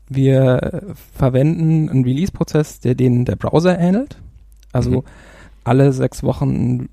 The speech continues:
Speaker 1: Release, alle sechs Wochen eine neue Beta und nebenher halt den, den Nightly-Zug. Also es gibt jede Nacht gibt's einen Nightly-Compiler. Ähm, alle sechs Wochen wird davon der Beta kompiliert und wenn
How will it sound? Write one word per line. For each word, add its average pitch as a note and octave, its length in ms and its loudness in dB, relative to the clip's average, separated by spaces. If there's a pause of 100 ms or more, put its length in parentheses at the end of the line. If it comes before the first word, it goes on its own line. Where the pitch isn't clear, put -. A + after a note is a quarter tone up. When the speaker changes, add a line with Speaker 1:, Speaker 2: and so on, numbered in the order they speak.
Speaker 1:
Release, C3+ 600 -4 (380)
alle C3 240 2
sechs B2+ 240 -4
Wochen B2+ 260 -2
eine B2 140 0
neue B2+ 280 0
Beta F#3+ 440 0 (420)
und A2+ 240 0
nebenher C3 600 2
halt B2+ 200 -4
den, C3 300 -2 (340)
den B2 140 -2
Nightly-Zug. - 840 -6 (320)
Also A#2 140 -8
es - 80 -12
gibt - 180 -6
jede A#2+ 220 2
Nacht A#2 300 0
gibt's - 220 -8
einen A#2 100 0
Nightly-Compiler. F3+ 800 -2 (1400)
Ähm, A2+ 220 4
alle C3+ 240 4
sechs B2+ 200 0
Wochen B2+ 400 -2
wird B2 220 0
davon A#2+ 380 0 (120)
der - 120 -2 (640)
Beta E3 300 0
kompiliert D#3+ 640 0
und A#2 260 -4
wenn A#2 320 -2